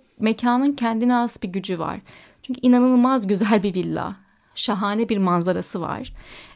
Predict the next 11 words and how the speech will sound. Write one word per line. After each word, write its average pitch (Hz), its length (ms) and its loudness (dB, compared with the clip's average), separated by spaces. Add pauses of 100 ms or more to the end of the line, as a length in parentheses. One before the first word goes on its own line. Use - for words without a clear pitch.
Ve, 240 420 0
e, 202 280 -2
bugün 202 320 -4
işte 208 340 -8
o 190 140 -4
hafızalaştırma 190 800 -4
çalışmasının 180 500 -6
yapıldığı 175 800 -8
ve - 140 -8
anlatıların 196 540 -2
yapıldığı 180 680 -6